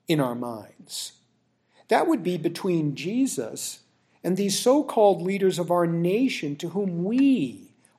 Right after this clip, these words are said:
are legally subject. We all know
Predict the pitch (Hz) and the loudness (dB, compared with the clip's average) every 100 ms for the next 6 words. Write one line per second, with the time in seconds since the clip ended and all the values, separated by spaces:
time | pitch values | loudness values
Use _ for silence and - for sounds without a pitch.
0 | - 151 151 160 185 175 165 147 143 - | -2 2 2 4 4 4 4 2 0 2
1 | 139 127 - - - - - _ _ _ | 0 0 -10 -14 -18 -18 -20 _ _ _
2 | _ _ _ _ _ _ _ _ _ _ | _ _ _ _ _ _ _ _ _ _
3 | _ _ _ 165 202 175 151 143 165 160 | _ _ _ 4 8 8 8 8 8 6